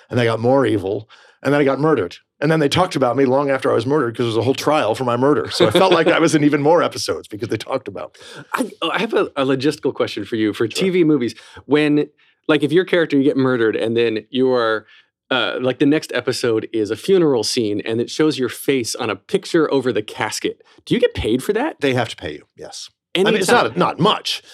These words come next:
Speaker 1: It's like a two hundred and fifty dollar usage fee, it's called. But they, uh, uh, image use. But, um, and sometimes they u-, they'll use flashback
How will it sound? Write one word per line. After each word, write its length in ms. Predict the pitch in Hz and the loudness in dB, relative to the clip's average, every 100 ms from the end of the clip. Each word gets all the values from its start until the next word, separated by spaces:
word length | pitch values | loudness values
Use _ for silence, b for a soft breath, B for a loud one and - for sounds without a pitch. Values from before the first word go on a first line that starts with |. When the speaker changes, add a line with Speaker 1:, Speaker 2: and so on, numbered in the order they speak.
| B | B
Speaker 1:
It's 160 | 151 - | -4 -2
like 160 | 123 | -2
a 60 | 101 | -4
two 300 | - - 110 | -6 -4 -2
hundred 180 | 113 92 | 0 -4
and 100 | - | -6
fifty 220 | 92 107 | -10 -6
dollar 300 | 82 90 92 | -6 -6 -8
usage 640 | 90 104 107 90 82 - | -4 -4 -4 -8 -14 -20
fee, 140 | - - | -20 -20
it's 100 | - | -20
called. 220 | - - B B _ | -20 -20 B B _
But 160 | 127 | -6
they, 260 | 123 113 107 | -2 0 0
uh, 300 | 104 101 104 - | -2 -2 -4 -8
uh, 260 | 107 101 95 127 | -14 -14 -8 -4
image 320 | 113 92 95 | -4 -6 -12
use. 180 | 98 - b b - | -18 -20 b b -10
But, 220 | 120 113 - | -10 -10 -12
um, 400 | 113 107 107 107 _ _ | -10 -10 -14 -20 _ _
and 120 | 135 | -8
sometimes 440 | 127 170 165 135 127 | -4 -4 -2 -4 -2
they 100 | 123 | -4
u-, 220 | 117 113 | -4 -6
they'll 200 | 113 110 | -6 -6
use 200 | 107 101 - | -6 -10 -10
flashback 500 | 101 95 - 92 | -10 -10 -10 -10